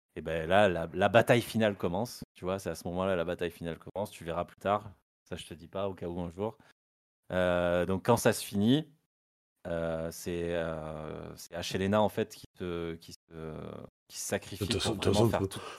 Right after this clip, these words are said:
Speaker 2: je crois,
Speaker 1: exploser.
Speaker 2: je, je, ouais, me raconte pas juste le détail, mais de toute
Speaker 1: Voilà.
Speaker 2: façon, euh, si on le
Speaker 1: Le
Speaker 2: fait,
Speaker 1: détail,
Speaker 2: j'aurais,
Speaker 1: c'est ça qui
Speaker 2: j'aurais
Speaker 1: se
Speaker 2: oublié,
Speaker 1: passe.
Speaker 2: j'aurais oublié d'ici là. <laughs>
Speaker 1: Voilà. Et, euh, et en fait, le vaisseau était arrivé à destination.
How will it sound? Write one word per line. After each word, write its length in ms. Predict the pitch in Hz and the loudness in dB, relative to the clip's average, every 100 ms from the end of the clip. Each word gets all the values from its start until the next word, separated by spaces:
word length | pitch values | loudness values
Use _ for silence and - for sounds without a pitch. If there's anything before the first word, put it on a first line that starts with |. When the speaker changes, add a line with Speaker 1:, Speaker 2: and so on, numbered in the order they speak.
| - - | -8 -2
Speaker 2:
je 40 | |
crois, 100 | 131 | 2
Speaker 1:
exploser. 360 | - 139 104 110 | 4 4 4 4
Speaker 2:
je, 380 | 139 - - 110 | 2 -2 -6 0
je, 100 | 87 | 6
ouais, 200 | 131 120 | 8 10
me 100 | 143 | 10
raconte 380 | 170 165 160 147 | 10 10 8 10
pas 160 | 160 | 10
juste 260 | 135 147 - | 8 6 8
le 80 | 127 | 8
détail, 340 | 127 165 151 | 10 10 10
mais 100 | 117 | 10
de 60 | 110 | 8
toute 80 | - | 10
Speaker 1:
Voilà. 120 | 113 | 10
Speaker 2:
façon, 220 | 143 160 135 | 12 10 10
euh, 140 | 123 | 8
si 160 | - 143 | 8 10
on 80 | 143 | 10
le 60 | 147 | 10
Speaker 1:
Le 60 | |
Speaker 2:
fait, 160 | 143 170 | 10 10
Speaker 1:
détail, 240 | 175 139 | 12 12
Speaker 2:
j'aurais, 60 | 143 | 12
Speaker 1:
c'est 60 | 143 | 10
ça 60 | |
qui 60 | 135 | 10
Speaker 2:
j'aurais 140 | 151 160 | 10 10
Speaker 1:
se 60 | |
Speaker 2:
oublié, 320 | 170 135 175 | 12 12 12
Speaker 1:
passe. 80 | - | 10
Speaker 2:
j'aurais 200 | 135 139 | 10 10
oublié 260 | 135 127 135 | 10 10 10
d'ici 260 | 123 - 131 | 8 8 8
là. 220 | 113 90 - | 8 8 6
<laughs> 100 | - | 8
Speaker 1:
Voilà. 240 | - 95 - 135 | 10 10 10 8
Et, 220 | 107 104 | 8 8
euh, 180 | 101 107 | 8 6
et 80 | 110 | 8
en 120 | 104 | 8
fait, 280 | 101 147 - | 8 6 6
le 120 | 107 101 | 0 2
vaisseau 320 | 110 - 156 | 2 4 2
était 160 | 127 | 4
arrivé 260 | 98 104 117 | 4 4 2
à 60 | 110 | 2
destination. 600 | 107 - 113 117 113 | -2 -2 0 0 -4